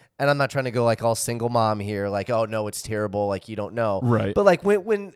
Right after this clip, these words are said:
Speaker 1: normally it's all split up or divvied up, the responsibilities, when you just kinda step up because you have to, it's just like, oh,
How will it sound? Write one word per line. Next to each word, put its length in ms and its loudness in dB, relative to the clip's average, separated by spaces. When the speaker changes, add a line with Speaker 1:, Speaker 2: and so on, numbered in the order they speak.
Speaker 1:
normally 720 2
it's 140 -4
all 400 4
split 340 -2
up 240 4
or 60 -2
divvied 320 -2
up, 160 2
the 80 0
responsibilities, 840 -2
when 100 -2
you 80 -2
just 180 -4
kinda 220 0
step 320 -2
up 160 2
because 300 -4
you 80 0
have 300 2
to, 300 2
it's 100 -8
just 200 -2
like, 180 -4
oh, 240 -8